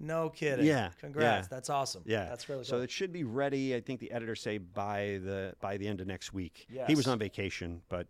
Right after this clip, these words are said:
Speaker 2: I gave him the benefit of the doubt.
Speaker 1: Right. <laughs>
Speaker 2: But, but the idea is, like you said, creating a community.
Speaker 1: Yeah.
Speaker 2: Right? And now I position myself as an expert in the loyalty space because I built that loyalty program,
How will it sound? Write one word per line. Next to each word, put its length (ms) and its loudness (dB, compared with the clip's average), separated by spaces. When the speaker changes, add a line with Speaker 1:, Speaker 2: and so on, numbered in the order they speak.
Speaker 2:
I 40 -6
gave 220 -4
him 80 -4
the 80 -6
benefit 340 -10
of 80 -10
the 80 -10
doubt. 220 -6
Speaker 1:
Right. 360 8
<laughs> 40 -8
Speaker 2:
But, 560 2
but 140 2
the 100 2
idea 420 6
is, 140 8
like 160 2
you 80 -2
said, 260 6
creating 440 4
a 80 6
community. 560 4
Speaker 1:
Yeah. 280 2
Speaker 2:
Right? 260 4
And 160 2
now 360 2
I 140 2
position 440 4
myself 460 2
as 160 -2
an 80 2
expert 380 2
in 80 2
the 80 0
loyalty 420 8
space 300 -2
because 260 -4
I 80 -2
built 280 2
that 180 -4
loyalty 360 2
program, 640 4